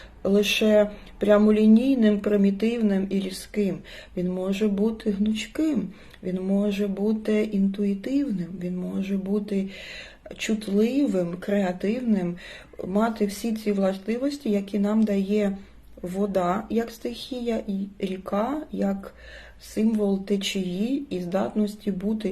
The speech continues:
в потоці, в гармонії з власною душею, в гармонії з оточуючим простором.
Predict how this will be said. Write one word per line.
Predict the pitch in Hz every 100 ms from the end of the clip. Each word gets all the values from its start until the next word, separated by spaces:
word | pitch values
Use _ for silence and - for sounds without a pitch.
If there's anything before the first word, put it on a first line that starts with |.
| -
в | -
потоці, | - 180 180 202 233 240 - 196
в | 175
гармонії | 180 180 196 190 175 170
з |
власною | 175 180 180 185 180 170 170 -
душею, | 175 180 - 175 185 226 - - - -
в | 180
гармонії | 180 190 233 226 214
з | 180
оточуючим | 180 185 196 - 185 180 185 196
простором. | 185 175 170 - 170 -